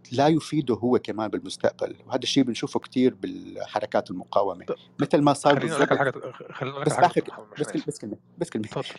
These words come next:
Speaker 1: مث-، مثل ما صار بالضبط بالبلاك Panther. اتفضل.
Speaker 2: لا، أنا كنت هقول لحضرتك إن هو حياته بتتدمر كده كده. الشخص ال-،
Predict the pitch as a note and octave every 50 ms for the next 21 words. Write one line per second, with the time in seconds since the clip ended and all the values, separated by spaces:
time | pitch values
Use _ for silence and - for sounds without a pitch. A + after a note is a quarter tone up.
0 | - D#3+ D#3+ - - _ - D3+ D#3 - F3 D#3+ D3+ D3+ C3 - - D3+ D3+ B2+
1 | A2+ A#2+ G#2+ A2 - C3 B2 - A2+ G#2 G2 G#2+ G#2 F#2+ - - G2 F2+ F2 -
2 | - - - - - - - - _ _ _ _ _ _ _ _ _ _ _ _
3 | _ _ _ _ _ _ _ _ _ _ _ _ _ _ _ _ _ _ _ _
4 | _ _ _ _ _ - F3+ E3+ E3 D#3+ D#3 D3 - G3 G3+ - E3+ F#3+ G#3 G3+
5 | F#3 E3+ F#3 F3+ - - - D#3+ D3 F3 F#3+ - - D#3+ F3 G3 - - - D#3
6 | - F3+ G3 G#3 F#3 - - F#3+ G3 F#3 - F#3+ D3+ C3+ D3 - _ _ _ _
7 | _ _ _ _ _ _ _ _ _ _ _ _ _ _ _ - - - - -
8 | - E3 D#3 - - E3+ D#3 C3+ C3 B2